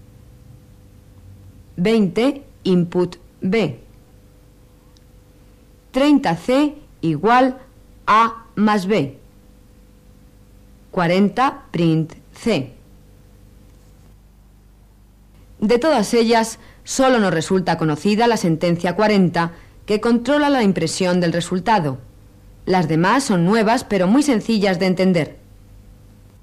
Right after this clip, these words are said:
En las dos primeras instrucciones de este programa aparece la palabra inglesa input, que significa entrada.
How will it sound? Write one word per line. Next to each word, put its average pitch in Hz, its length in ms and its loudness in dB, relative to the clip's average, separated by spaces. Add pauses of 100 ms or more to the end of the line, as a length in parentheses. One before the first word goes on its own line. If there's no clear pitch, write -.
(2250)
En 240 140 2
las 240 140 2
dos 302 160 -2
primeras 214 460 0
instrucciones 175 600 -2
de 170 80 0
este 180 200 -4
programa 208 560 0 (380)
aparece 233 480 -2
la 247 160 0
palabra 180 340 2
inglesa 180 720 -2
input, 185 540 0 (600)
que 208 100 0
significa 226 800 -2 (300)
entrada. 214 680 0